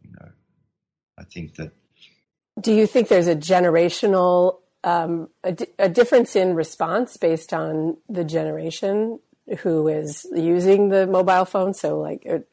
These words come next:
Speaker 2: so are the, if, say, for example, is the younger generation, say, people twenty-five and under, are they more apt to kind of welcome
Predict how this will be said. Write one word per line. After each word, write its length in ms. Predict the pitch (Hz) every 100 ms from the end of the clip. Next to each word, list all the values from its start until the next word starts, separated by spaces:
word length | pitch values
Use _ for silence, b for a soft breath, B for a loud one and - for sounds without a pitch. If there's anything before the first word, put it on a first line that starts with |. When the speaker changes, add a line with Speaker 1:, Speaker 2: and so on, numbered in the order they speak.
| -
Speaker 2:
so 260 | - 165
are 180 | 165 170 B B B B
the, 280 | 214 190 220
if, 140 | 190
say, 240 | 185 190 170
for 120 | 180
example, 300 | 160 165 170
is 100 | 156
the 80 | 170
younger 580 | 185 190 196 190 185 190
generation, 640 | 185 180 170 165 - 170
say, 260 | - 160 151
people 360 | - 180 175
twenty-five 580 | - 180 160 156 170 160
and 120 | 160
under, 460 | 185 175 175 160 160 b b b _
are 140 | 190 190
they 300 | 170 190 185
more 560 | 190 185 180 170 170 -
apt 440 | 180 175 - - -
to 480 | 196 175 170 165 165
kind 140 | - 160
of 100 | 151
welcome 800 | 185 202 - 226 214 214 214